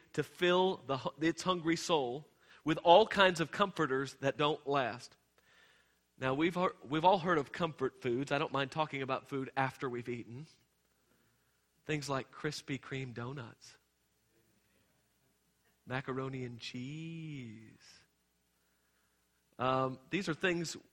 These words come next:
regardless of their nutritional value, that,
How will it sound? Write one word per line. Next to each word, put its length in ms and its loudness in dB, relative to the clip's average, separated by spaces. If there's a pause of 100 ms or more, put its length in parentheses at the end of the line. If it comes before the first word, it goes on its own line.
regardless 540 2
of 160 -2
their 160 4
nutritional 640 -4
value, 400 -2
that, 200 -2